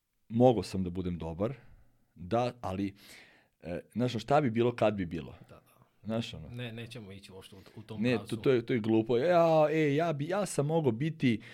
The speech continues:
Speaker 1: to da sam imao to. Pa jebi ga, onda ne bi bio to, onda bi
Speaker 2: Da,
Speaker 1: bio ovo
Speaker 2: da,
Speaker 1: drugo.
Speaker 2: da.
Speaker 1: Razumeš, ja sam jednostavno prihvatio da je to moj maksimum.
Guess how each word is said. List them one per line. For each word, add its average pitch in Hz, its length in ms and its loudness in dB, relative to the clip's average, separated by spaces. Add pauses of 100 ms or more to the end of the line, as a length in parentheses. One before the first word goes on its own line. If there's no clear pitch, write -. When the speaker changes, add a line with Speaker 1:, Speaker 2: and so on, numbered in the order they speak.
(220)
Speaker 1:
to 220 240 10
da 175 120 8
sam 147 220 2
imao 139 200 2
to. 117 280 0
Pa 90 80 -2
jebi 95 260 0
ga, 107 80 -2
onda 107 140 2
ne 107 100 2
bi 104 100 0
bio 113 160 6
to, 117 340 8
onda 92 200 -4
bi 95 60 0
Speaker 2:
Da, 107 80 0
Speaker 1:
bio 113 80 8
ovo 113 100 8
Speaker 2:
da, - 40 2
Speaker 1:
drugo. 139 280 12
Speaker 2:
da. - 120 2 (460)
Speaker 1:
Razumeš, 98 320 -2
ja 101 160 4
sam 120 160 -4
jednostavno 131 380 -2
prihvatio 113 560 -2
da 92 360 -2 (340)
je 87 240 -6
to 175 280 -2
moj 151 200 0
maksimum. 98 440 -4